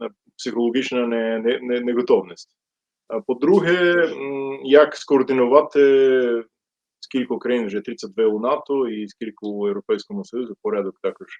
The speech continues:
е, понад три-, тридцять, ем, і, е, зробити так, що, е, налагодили пр-, е, виробництво, е, коли стільки різних, е, промисловостей і промисловість-, промислових комп-, комплексів.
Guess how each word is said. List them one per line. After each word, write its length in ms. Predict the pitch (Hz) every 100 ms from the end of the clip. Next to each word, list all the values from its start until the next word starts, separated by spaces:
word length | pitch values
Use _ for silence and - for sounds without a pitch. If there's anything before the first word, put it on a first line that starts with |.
| _ _ _ _ _ _ _ 98
е, 240 | 92 92 -
понад 240 | 104 98 -
три-, 460 | 117 113 107 104 101 -
тридцять, 520 | 156 156 147 - - -
ем, 400 | 117 113 110 113 -
і, 480 | 117 117 123 120 120
е, 380 | 110 113 117 117
зробити 440 | 110 123 117 107
так, 200 | 110 123
що, 480 | - 113 110 113 107 - _ _ _ _ _ _ -
е, 180 | 117
налагодили 720 | 113 113 120 120 120 113 113 110
пр-, 300 | 127 123 117
е, 140 | 110
виробництво, 1000 | 104 117 120 143 156 - 139 139 139 139 120 117
е, 40 | 110
коли 640 | - 113 120 120 117 117 113
стільки 600 | - - 123 - 120 117 123
різних, 400 | 123 107 120 110 -
е, 420 | 127 120 113 113 104 _
промисловостей 760 | 123 120 - 117 101 - -
і 180 | 90 98
промисловість-, 640 | - 110 101 104 98 95 _ _ - - -
промислових 440 | - 107 - 104 104
комп-, 360 | 107 - 123
комплексів. 500 | - 120 185 - 90